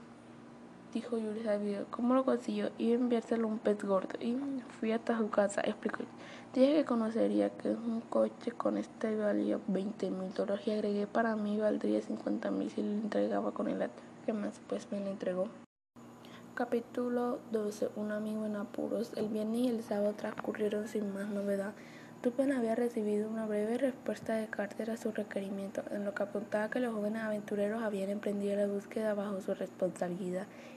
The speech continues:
y que había sido debidamente advertido de los peligros. Si Tommy le había ocurrido algo lamentable, me lamentaba muchísimo, pero él no podía hacer nada.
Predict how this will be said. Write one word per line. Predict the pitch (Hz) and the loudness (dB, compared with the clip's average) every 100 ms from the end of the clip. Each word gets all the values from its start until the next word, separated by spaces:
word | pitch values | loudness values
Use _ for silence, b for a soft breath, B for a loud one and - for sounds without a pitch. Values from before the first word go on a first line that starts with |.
| - | -10
y | - | -4
que | - | 2
había | 214 208 | 4 2
sido | 202 233 233 | 2 0 0
debidamente | 226 208 202 208 208 214 | 0 0 0 0 -2 -4
advertido | 220 202 - 196 | -2 -4 -2 -2
de | 208 | 0
los | 208 | -2
peligros. | - 185 190 185 - B B B | -2 -2 -2 -2 -6 B B B
Si | - 233 | -4 -4
Tommy | 226 233 247 | 0 2 4
le | 262 | 4
había | 247 226 226 | 2 0 -2
ocurrido | - 233 226 220 214 | -2 -2 0 0 2
algo | 214 220 226 | 0 -2 0
lamentable, | 208 196 196 - 196 202 208 | 0 0 -2 -4 -4 -2 -4
me | 214 214 - B B - | -4 -8 -14 B B -2
lamentaba | 214 208 208 202 | 0 0 0 0
muchísimo, | 208 220 - 214 208 202 190 | 0 -4 -4 -4 -2 -4 -4
pero | - 196 | -2 -2
él | 190 | -2
no | 196 | -4
podía | 196 202 196 190 | 0 0 0 -4
hacer | 190 190 | -4 -4
nada. | 190 190 | -4 -6